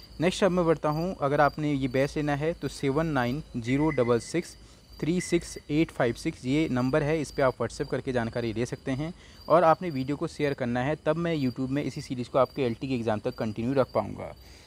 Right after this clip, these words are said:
नेक्स्ट क्वेश्चन है आपका, which writer is not related to Caroline H? ये मैं फिर से बता दूँ, ये वीडियो मैं दोबारा बना रहा हूँ, जो कि पार्ट एट था आपका, उसमें काफ़ी सारी गलत चीज़ें मैंने आपसे बता दी थी क्योंकि वीडियो काफ़ी जल्दबाजी में बनी थी। आज मैं पूरी फुर्सत से वीडियो को बना रहा हूँ, तो आज शायद मुझे लगता है कि चीज़ें गलत नहीं होंगी।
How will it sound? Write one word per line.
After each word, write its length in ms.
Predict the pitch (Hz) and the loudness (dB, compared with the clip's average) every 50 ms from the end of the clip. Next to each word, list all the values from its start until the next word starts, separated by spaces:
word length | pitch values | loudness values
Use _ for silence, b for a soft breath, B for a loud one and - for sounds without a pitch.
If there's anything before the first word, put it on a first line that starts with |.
| B B | B B
नेक्स्ट 200 | 131 160 175 - | 0 2 2 2
क्वेश्चन 280 | - 180 - - 170 165 | 0 0 0 2 2 2
है 60 | 156 | 2
आपका, 320 | 139 - - 143 143 170 185 B B B B B - | 2 2 2 2 2 2 2 B B B B B -6
which 220 | 123 139 196 - | 0 0 0 2
writer 300 | - 185 156 147 - 175 165 | 4 4 4 4 4 2 -2
is 140 | 175 165 135 | -2 -2 -2
not 260 | - 127 135 156 156 151 | -2 0 0 0 0 0
related 280 | 139 135 131 147 143 | -2 -2 -2 -2 -4
to 140 | - - 143 - | -4 -6 -6 -2
Caroline 420 | - 123 117 127 131 139 143 139 135 | 0 2 2 2 2 2 2 2 4
H? 240 | 143 165 175 - - B B B B 139 | 4 4 4 2 -2 B B B B -2
ये 60 | 147 | 0
मैं 100 | 165 - | 0 0
फिर 160 | - - 156 | 0 -2 -2
से 120 | - 190 | 0 0
बता 160 | 175 170 160 147 | 2 4 4 4
दूँ, 120 | 151 170 | 4 2
ये 140 | 170 143 143 | 0 0 0
वीडियो 240 | 135 135 - 147 147 | 0 0 0 0 0
मैं 80 | 151 143 | 0 0
दोबारा 240 | 131 123 - - 147 | 2 4 6 6 6
बना 200 | 143 143 139 131 | 6 4 2 2
रहा 120 | 127 131 135 | 4 2 2
हूँ, 180 | 143 160 - - | 0 -2 -4 -6
जो 160 | 131 127 131 123 | -4 -4 -4 -2
कि 140 | - 147 | -2 -6
पार्ट 320 | 131 - 127 123 127 127 - | -4 0 4 4 4 4 2
एट 280 | - 131 135 156 147 | 0 0 0 0 0
था 160 | - - 151 135 | 2 2 2 2
आपका, 260 | 123 - - 143 143 | 2 2 0 -2 0
उसमें 260 | 147 139 - 143 131 | 0 -2 -4 -4 -2
काफ़ी 220 | - 135 131 143 156 | 0 0 0 0 0
सारी 220 | - 147 135 139 | -2 -2 -2 0
गलत 220 | 131 131 123 127 - | 0 0 0 0 -2
चीज़ें 200 | - 127 123 127 | -4 -4 -2 0
मैंने 180 | 123 123 120 117 | 0 0 2 0
आपसे 360 | 113 - - - 131 127 123 B B B B B - | 0 -2 -4 -4 -4 -4 -4 B B B B B -2
बता 220 | 123 117 135 139 135 | 2 6 6 6 6
दी 80 | 139 135 | 4 0
थी 140 | - 160 | -2 -4
क्योंकि 240 | 156 147 139 131 139 | -6 -6 -4 -2 0
वीडियो 260 | 127 123 123 127 147 | 0 0 0 0 0
काफ़ी 220 | 135 135 120 - 123 | 2 2 0 2 0
जल्दबाजी 360 | 120 113 113 110 110 110 113 | 0 0 2 2 2 2 2
में 120 | 131 139 | 0 0
बनी 200 | 131 131 123 127 | 0 0 0 0
थी। 220 | 123 - 151 180 185 B B B B - | -2 -2 -4 -6 -6 B B B B 2
आज 180 | 131 139 151 160 | 4 4 4 4
मैं 100 | 160 151 | 0 -4
पूरी 180 | - 151 147 143 | -2 -2 -4 -2
फुर्सत 280 | - 139 123 - 160 | -2 -4 -6 -4 -6
से 140 | 156 - 160 | -4 -4 -2
वीडियो 240 | 135 135 131 139 131 | -2 0 0 0 0
को 80 | 135 | 0
बना 200 | 127 127 120 113 | 0 2 2 2
रहा 100 | 117 131 | 2 2
हूँ, 80 | 151 147 | 0 0
तो 100 | 151 139 | 0 0
आज 220 | 117 113 127 139 139 | 4 6 4 4 4
शायद 260 | - - 131 123 123 | 2 -2 -2 -2 0
मुझे 160 | 123 117 120 | -2 -2 -2
लगता 220 | 117 117 110 - 117 | -2 -4 -4 -4 -6
है 60 | 120 | -6
कि 60 | 131 | -6
चीज़ें 280 | - - 120 113 117 110 | -6 -6 -4 -4 -2 0
गलत 240 | 110 123 131 - 127 | 0 0 0 0 0
नहीं 180 | 127 123 120 | 0 0 0
होंगी। 340 | 107 107 107 98 101 101 - | 0 0 -4 -4 -4 -6 -8